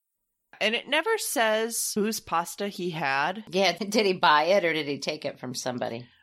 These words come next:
Speaker 1: I, or did, like, did he have a to-go order? Did he just walk outside with his plate?
Speaker 2: I don't know.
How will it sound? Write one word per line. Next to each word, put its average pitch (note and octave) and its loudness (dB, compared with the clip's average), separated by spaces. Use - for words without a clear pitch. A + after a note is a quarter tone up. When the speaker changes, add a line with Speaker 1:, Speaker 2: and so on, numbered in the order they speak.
Speaker 1:
I, A3+ 2
or A#3 0
did, A3 -8
like, G#3 0
did G#3 0
he F3+ -2
have D3+ -2
a D3 -6
to-go E3+ 0
order? A3 2
Did F3 -4
he C#3 -2
just E3 -6
walk D3+ -2
outside D3 0
with C#3+ -14
his C#3+ -6
plate? G#3 -4
Speaker 2:
I A#3+ -8
don't B3 0
know. A3+ -4